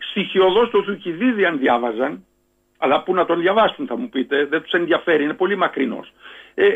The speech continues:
θα σας έλεγε ότι η διεθνής πολιτική είναι σχέσεις δύναμης. Και όποιος δεν αντιμετωπίζει τη διεθνή πολιτική με όρους ισχύος,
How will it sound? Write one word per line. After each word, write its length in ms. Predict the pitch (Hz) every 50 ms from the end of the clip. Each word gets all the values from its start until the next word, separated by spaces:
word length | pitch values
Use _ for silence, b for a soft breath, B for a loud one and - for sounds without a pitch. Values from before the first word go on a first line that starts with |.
| - - -
θα 120 | 202 202
σας 200 | 196 180 - -
έλεγε 500 | 214 214 220 220 214 202 208 214 208 -
ότι 280 | - 185 196 196 - 180
η 60 | 180
διεθνής 440 | 165 151 160 - - 202 233 220 -
πολιτική 500 | - 208 208 185 185 170 135 - 160 156
είναι 180 | 165 180 185 175
σχέσεις 320 | - - 233 220 190 202 190
δύναμης. 540 | 185 240 247 220 190 139 104 95 - - - _ _ _ _ _ _ _ _ _ _
Και 100 | - 185
όποιος 560 | 202 226 247 240 269 240 214 214 190 - b b b b b b
δεν 480 | b - 147 156 208 240 247 226 202 -
αντιμετωπίζει 800 | - 185 202 175 190 180 185 180 - 180 180 - 233 214 185 190
τη 100 | 170 180
διεθνή 360 | 180 165 180 175 - 208 226 226
πολιτική 680 | - 202 190 175 - 175 147 - 202 208 190 147 - -
με 180 | 143 165 196
όρους 440 | 196 196 220 220 202 185 - - - _ _ _ _
ισχύος, 720 | 175 156 - - - - 208 220 233 247 254 247 - -